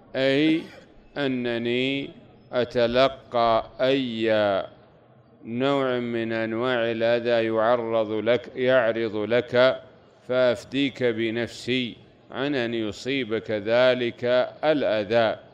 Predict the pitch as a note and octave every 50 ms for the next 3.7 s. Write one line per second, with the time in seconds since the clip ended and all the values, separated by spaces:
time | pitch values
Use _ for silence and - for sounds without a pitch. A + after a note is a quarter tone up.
0 | - - _ _ - - B2+ B2 B2 A#2+ A#2+ A2 - D3+ C#3+ - - D#3 D#3 D3+
1 | D3+ - - C#3+ C#3 C3+ C3 C3 B2 B2 A#2+ A#2+ A#2+ A2 - B2 B2+ C3+ C3 A#2+
2 | A2+ G#2+ G#2+ G#2+ A2+ A2 - - - - - - - - - - C#3 C#3+ C#3+ C#3+
3 | C#3 C3+ B2+ - - B2+ B2 B2 - C3 B2+ B2 -